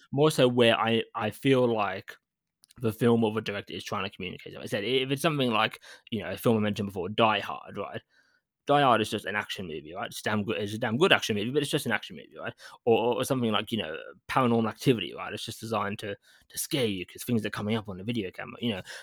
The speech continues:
Like, but, but, but there are certainly films where I feel like, and filmmakers who I feel like, you know, they're trying to communicate something, and, and sometimes I don't get it, and thus I get to the end of the film and I'm like, "Oh, well,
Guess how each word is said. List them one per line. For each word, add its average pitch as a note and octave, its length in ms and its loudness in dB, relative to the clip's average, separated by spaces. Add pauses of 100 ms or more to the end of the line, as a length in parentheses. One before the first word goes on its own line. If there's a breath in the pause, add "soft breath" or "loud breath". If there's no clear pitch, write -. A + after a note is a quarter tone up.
Like, B2 200 4 (360)
but, C3+ 240 4
but, C#3 180 2
but C#3+ 140 4 (220)
there C#3+ 140 4
are C#3 40 4
certainly C#3 300 4
films A#2+ 680 2 (720)
where A2 160 6
I G#2+ 120 8
feel A2 220 2
like, G2 360 -6 (160)
and A2+ 120 -2
filmmakers A2 600 4
who A2 80 2
I G#2 60 0
feel A2+ 180 -2
like, G#2+ 200 0
you A2 60 -2
know, G#2 100 -4
they're G2+ 140 -2
trying A#2+ 260 0
to G#2+ 80 0
communicate G#2 540 -8
something, A2 340 -8
and, G#2+ 220 -8 (880 soft breath)
and A#2 140 0
sometimes C3 500 2
I A2 140 0
don't A2 240 -2
get - 220 -10
it, - 280 -14
and G2 240 -10
thus - 480 -10 (320 soft breath)
I G#2 140 -6
get G#2+ 180 -4
to G#2 60 -10
the G2+ 60 -6
end G2+ 100 -6
of G2 80 -8
the - 40 -20
film G2+ 220 -2
and F#2+ 100 -6
I'm G2 120 -8
like, G2 280 -8
"Oh, C#3 340 -2
well, B2+ 760 -2